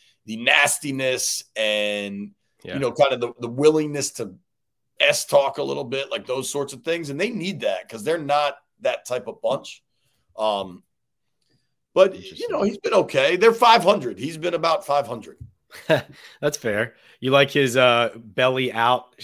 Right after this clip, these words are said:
Speaker 2: uh, practice look with the jersey
Speaker 1: It's
Speaker 2: up?
Speaker 1: a look. It is.
Speaker 2: <laughs>
Speaker 1: <laughs> The long hair, the belly, um,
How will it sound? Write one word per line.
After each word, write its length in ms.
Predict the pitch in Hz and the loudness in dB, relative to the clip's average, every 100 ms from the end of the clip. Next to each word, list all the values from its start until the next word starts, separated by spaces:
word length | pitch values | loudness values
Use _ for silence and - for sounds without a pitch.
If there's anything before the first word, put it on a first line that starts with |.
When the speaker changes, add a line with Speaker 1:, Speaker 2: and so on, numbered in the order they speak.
| 117 | -10
Speaker 2:
uh, 140 | 110 | -8
practice 500 | 90 120 113 - 123 | -4 -2 -2 -4 -8
look 260 | 127 131 - | -4 -4 -6
with 140 | 107 | -14
the 80 | 104 | -14
jersey 400 | 92 110 110 113 | -8 -6 -4 -4
Speaker 1:
It's 160 | 120 165 | -4 -4
Speaker 2:
up? 80 | |
Speaker 1:
a 20 | 143 | -2
look. 360 | 151 - - - _ - | 0 0 -6 -20 _ -6
It 200 | 143 143 | -4 -4
is. 300 | 117 - - | -6 -8 -12
Speaker 2:
<laughs> 40 | - - - - - _ - _ | -16 -20 -20 -20 -20 _ -20 _
Speaker 1:
<laughs> 540 | - - 240 - 185 - - _ | -16 -14 -16 -12 -12 -12 -18 _
The 120 | 135 | -4
long 400 | 135 143 170 185 | -2 0 2 2
hair, 540 | 156 151 165 165 160 156 | 2 -2 0 2 0 0
the 180 | 120 - - | -4 -10 2
belly, 760 | 147 156 156 151 147 139 123 - _ _ _ _ - 104 | 4 4 2 -2 -4 -6 -8 -16 _ _ _ _ -20 -8
um, 680 | 110 110 107 104 98 95 | 0 0 2 -2 -4 -8